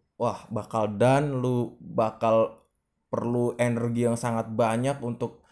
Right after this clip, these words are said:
cover itu. Dan saran gue sih, jangan. Jangan buat dia menjadi segalanya buat lu, karena yang paling penting dalam hidup ya diri lu.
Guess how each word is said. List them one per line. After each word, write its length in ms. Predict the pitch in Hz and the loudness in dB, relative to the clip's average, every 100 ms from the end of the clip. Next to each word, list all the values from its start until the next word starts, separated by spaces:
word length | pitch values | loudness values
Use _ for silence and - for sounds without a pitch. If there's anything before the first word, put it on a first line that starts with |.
| _ _ | _ _
cover 560 | 110 - 123 117 117 - _ 113 | -8 0 0 2 -2 -10 _ -4
itu. 560 | 113 - 156 175 180 - _ _ _ _ _ _ _ _ _ | -2 0 0 0 -4 -12 _ _ _ _ _ _ _ _ _
Dan 240 | 113 110 | 0 0
saran 320 | 120 113 113 | 2 2 2
gue 100 | 120 | 2
sih, 240 | 127 151 - _ _ _ _ _ _ _ | 2 0 -4 _ _ _ _ _ _ _
jangan. 640 | 107 107 117 139 113 95 - _ _ _ _ _ _ _ _ _ _ _ _ | -6 -2 0 2 0 -2 -12 _ _ _ _ _ _ _ _ _ _ _ _
Jangan 360 | 113 110 123 143 | -2 0 0 2
buat 240 | 123 117 | 2 2
dia 240 | - 113 123 | 2 0 2
menjadi 280 | 120 110 | 0 -2
segalanya 520 | 104 104 101 101 104 104 | -4 -2 0 0 -2 -4
buat 240 | 101 95 | -4 -6
lu, 160 | 104 98 | -10 -8
karena 320 | 101 117 127 | -8 -6 -6
yang 40 | |
paling 200 | 110 107 | -6 -6
penting 320 | 101 98 110 101 | -6 -8 -8 -4
dalam 200 | 101 101 | -4 -4
hidup 200 | 95 95 | -6 -2
ya 160 | 139 113 | 0 0
diri 160 | 101 | 0
lu. 280 | 120 110 98 | 0 -2 -4